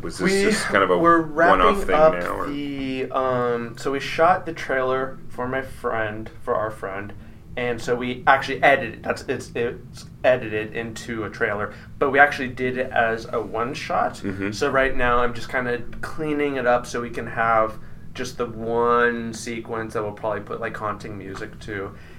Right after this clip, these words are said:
Speaker 2: And then after that, we're going to kind of explore a few ideas that I've been working on. I've got a trailer. There's a, this really interesting one that's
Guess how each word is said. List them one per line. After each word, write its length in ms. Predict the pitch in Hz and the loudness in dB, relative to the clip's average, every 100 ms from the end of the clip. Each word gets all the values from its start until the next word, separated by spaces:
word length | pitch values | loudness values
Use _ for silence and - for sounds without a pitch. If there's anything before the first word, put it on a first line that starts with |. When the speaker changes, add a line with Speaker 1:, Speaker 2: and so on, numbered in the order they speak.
| - - | -8 -2
Speaker 2:
And 180 | 120 127 | 0 0
then 580 | 123 120 120 117 113 - - - | 0 0 -2 -6 -6 -10 -8 -4
after 560 | 135 147 - - 135 131 | -2 -2 -4 -4 -4 -4
that, 840 | 123 123 135 147 147 - - - - - - - - | -4 0 2 2 -2 -8 -10 -10 -10 -12 -10 -10 -6
we're 200 | 131 127 | -2 -2
going 300 | 127 131 127 | 0 -2 -2
to 560 | 127 127 120 117 117 113 - | -6 -6 -4 -4 -4 -2 -2
kind 320 | 123 113 110 | 0 -2 -2
of 160 | 110 | -4
explore 540 | 117 - - 110 113 110 | -6 -6 -8 -4 0 0
a 60 | |
few 260 | 113 117 107 | -2 -6 -4
ideas 560 | 101 101 107 104 104 - | -4 -6 -8 -8 -8 -8
that 140 | 110 | -8
I've 100 | 107 | -8
been 140 | 110 104 | -10 -10
working 340 | 104 113 107 | -10 -10 -8
on. 220 | 104 101 | -6 -6
I've 100 | 101 | -10
got 320 | - 107 101 | -6 -4 -2
a 140 | 101 98 - - - - - | -4 -8 -12 -16 -14 -12 -8
trailer. 720 | - 117 107 110 107 104 104 | -6 -2 0 0 0 -2 -4
There's 180 | 110 - | -6 -6
a, 80 | - - | -10 -10
this 200 | 123 - | -10 -8
really 480 | 127 139 143 120 - | 2 8 8 6 0
interesting 680 | 110 107 110 104 - 107 | -4 -2 -4 -2 -6 -4
one 200 | 104 104 | -2 -2
that's 380 | 107 98 - - | 0 -2 -4 -12